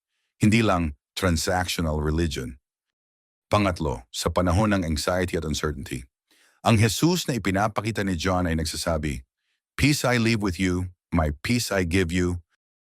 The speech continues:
Do not let your hearts be troubled and do not be afraid."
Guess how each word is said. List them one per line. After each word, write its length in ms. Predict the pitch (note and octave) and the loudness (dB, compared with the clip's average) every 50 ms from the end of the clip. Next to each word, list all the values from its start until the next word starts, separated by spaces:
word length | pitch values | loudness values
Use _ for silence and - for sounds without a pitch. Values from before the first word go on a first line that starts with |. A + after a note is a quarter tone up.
| _ _ - - _ - | _ _ -20 -18 _ -2
Do 160 | E2 F2+ G#2+ | 2 2 4
not 240 | G#2+ A2 A2 A#2 A#2 | 4 4 2 2 0
let 160 | A2 G#2+ G2 | 0 -2 -2
your 160 | - F#2+ E2+ D2 | 0 -2 -2 0
hearts 240 | F#2 G2+ G#2 F#2+ | 0 0 0 -2
be 160 | - - F2+ E2 | -4 -4 -4 -4
troubled 560 | - - F#2+ F2 E2 E2+ F2 F2 E2+ F2 - | -2 0 0 0 0 0 -2 -2 -2 -4 -4
and 160 | - E2 D#2+ | -2 -2 0
do 160 | D#2 F2+ E2+ | 2 2 2
not 160 | E2+ D#2+ D#2 | 2 0 -2
be 80 | - D#2 | -2 -4
afraid." 480 | D2+ C#2 - - D#2 C2+ B1+ B1 - | -4 -4 -2 -4 -2 -4 -4 -6 -10